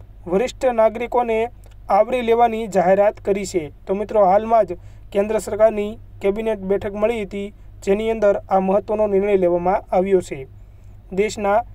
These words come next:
સિત્તેર વર્ષથી વધુ ઉંમરના તમામ વરિષ્ઠ નાગરિકોને દર પાંચ, દર વર્ષે પાંચ લાખ રૂપિયા સુધીની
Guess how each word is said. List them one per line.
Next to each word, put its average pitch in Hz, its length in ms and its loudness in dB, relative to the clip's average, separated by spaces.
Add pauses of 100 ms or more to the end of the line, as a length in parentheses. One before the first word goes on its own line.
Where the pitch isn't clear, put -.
(260)
સિત્તેર 269 480 0
વર્ષથી 247 420 -6
વધુ 214 260 -4
ઉંમરના 233 560 4
તમામ 226 580 2 (420)
વરિષ્ઠ 214 400 -2
નાગરિકોને 226 760 2
દર 220 360 4
પાંચ, 220 340 2 (1080)
દર 233 240 4
વર્ષે 233 460 -4 (200)
પાંચ 233 280 2
લાખ 233 260 2
રૂપિયા 233 320 -2
સુધીની 220 580 -8